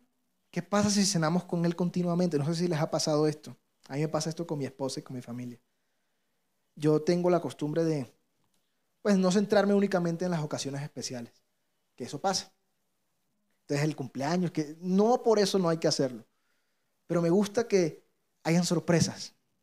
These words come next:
y que un día cotidiano uno pueda hacer algo que uno haría en un día especial, por así decirlo. Llega un momento en que uno se acostumbra tanto en hacer las cosas especiales, en donde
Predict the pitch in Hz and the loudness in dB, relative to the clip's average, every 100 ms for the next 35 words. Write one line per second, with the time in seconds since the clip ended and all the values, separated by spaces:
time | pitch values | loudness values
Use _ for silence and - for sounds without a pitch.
0 | _ _ _ _ _ _ _ _ _ _ | _ _ _ _ _ _ _ _ _ _
1 | _ 165 - 185 185 208 208 196 175 160 | _ -2 4 4 6 4 4 2 2 2
2 | 170 170 170 160 170 170 170 170 160 156 | 2 0 2 2 2 2 0 -4 -4 0
3 | 160 160 156 147 - 165 247 - - _ | 0 0 -2 -2 -2 -2 -2 -2 -10 _
4 | - 117 135 127 135 98 - _ _ _ | -16 -10 -8 -6 -8 -10 -18 _ _ _
5 | _ _ _ _ _ _ _ _ _ _ | _ _ _ _ _ _ _ _ _ _
6 | _ _ _ _ 156 175 208 202 190 196 | _ _ _ _ -4 0 2 2 2 0
7 | 190 185 185 180 147 - 165 170 165 160 | 0 0 0 -2 -4 -6 -2 -2 -2 -4
8 | 165 165 143 - 143 147 - _ _ _ | -4 -4 -2 -2 -2 -2 -8 _ _ _
9 | _ _ _ _ _ _ _ 135 127 156 | _ _ _ _ _ _ _ -12 -6 -2
10 | 143 160 151 - _ 135 - 131 151 131 | -2 0 -2 -8 _ -12 -8 -2 0 0
11 | 131 - - _ _ _ _ _ _ _ | -4 -12 -18 _ _ _ _ _ _ _
12 | - 180 170 170 165 160 165 | -4 0 0 0 0 -2 -6